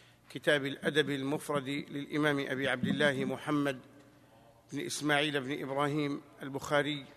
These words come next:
رحمه الله تعالى. وكنا بالأمس قد توقفنا عند حديث النعمان بن بشير رضي الله عنه، وذكرنا أن الحديث يحتاج إلى شيء من التفصيل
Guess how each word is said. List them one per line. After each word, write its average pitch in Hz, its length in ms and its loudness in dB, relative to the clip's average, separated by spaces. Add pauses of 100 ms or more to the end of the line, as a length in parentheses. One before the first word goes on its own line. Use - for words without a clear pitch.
(680)
رحمه 151 440 2
الله 139 280 0
تعالى. 135 460 6 (1800)
وكنا 208 360 6
بالأمس 202 380 0 (340)
قد 170 80 2
توقفنا 170 1000 2
عند 165 320 0
حديث 165 380 -2
النعمان 165 480 4
بن 147 180 -4
بشير 151 500 0
رضي 156 320 0
الله 143 340 -2
عنه، 127 260 2 (1120)
وذكرنا 160 680 2
أن 165 160 4
الحديث 151 460 -2
يحتاج 156 420 2
إلى 151 340 -2
شيء 160 380 -4
من 156 280 0
التفصيل 151 640 -2